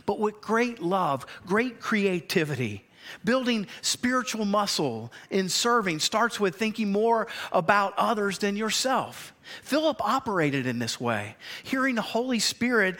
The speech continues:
and doing what he was told, my friends, with no objections. He didn't hesitate. Thus, he had an opportunity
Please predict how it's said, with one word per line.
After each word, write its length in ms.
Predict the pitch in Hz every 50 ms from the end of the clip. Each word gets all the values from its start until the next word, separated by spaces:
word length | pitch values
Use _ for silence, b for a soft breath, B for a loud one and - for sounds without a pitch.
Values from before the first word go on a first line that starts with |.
| B B B B B
and 300 | 220 214 208 196 170 B B 185 156 B 151
doing 400 | 143 214 277 285 269 233 208 196
what 160 | 190 208 202
he 140 | - - 254
was 260 | 233 247 240 - -
told, 340 | - - - 294 302 262 156
my 200 | 131 123 127 127
friends, 460 | - - 135 127 113 110 107 107 -
with 180 | 185 208 214 233
no 160 | 247 262 269
objections. 840 | 240 208 180 240 226 233 - - - 107 104 120 - - - - - _ b b b b b b b b b
He 60 | 196
didn't 160 | 208 277 269 233
hesitate. 600 | 214 269 262 269 202 - 175 131 117 113 - B B B B B
Thus, 200 | 220 226 - -
he 140 | 262 247
had 140 | 247 262 233
an 100 | 196 175
opportunity 800 | 190 226 226 - 208 - - 240 226 214 202 180 170 165 170